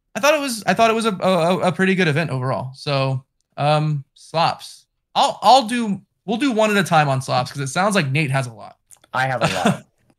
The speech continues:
Speaker 1: We'll, we'll, we'll, we'll jump around. So I will say my number one thing, despite how great everything ran, was we started at noon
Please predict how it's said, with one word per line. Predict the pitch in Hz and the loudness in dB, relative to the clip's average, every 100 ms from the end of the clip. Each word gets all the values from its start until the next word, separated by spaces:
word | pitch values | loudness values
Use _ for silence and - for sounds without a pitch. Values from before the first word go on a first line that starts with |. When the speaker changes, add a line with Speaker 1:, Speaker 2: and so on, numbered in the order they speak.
| _ | _
Speaker 1:
We'll, | 165 165 | -2 0
we'll, | 170 170 | 0 0
we'll, | 180 156 | 0 2
we'll | 180 | 0
jump | 165 180 | 2 2
around. | 160 135 107 110 131 | 2 0 -2 -6 -8
So | 151 139 135 131 - _ _ | -6 -2 -2 -4 -10 _ _
I | 147 185 | 2 2
will | 247 233 | 2 0
say | 233 220 214 | 2 2 4
my | 190 170 170 | 4 4 4
number | 165 180 | 2 2
one | 170 175 156 | 2 0 -2
thing, | 165 175 190 185 - 135 139 | -2 0 -2 -4 -10 -16 -8
despite | 135 170 147 | -6 -2 0
how | 151 | 0
great | 131 139 143 | 0 -2 -2
everything | 143 143 143 143 | -2 -2 -2 -2
ran, | 127 131 143 147 - 131 | -2 -2 -2 -4 -10 -12
was | 131 131 127 120 - 131 | -8 -4 -4 -6 -12 -8
we | 143 | -6
started | 131 151 151 160 | -6 -4 -2 -2
at | 131 | -4
noon | 123 120 104 - 143 | -6 -10 -14 -18 -20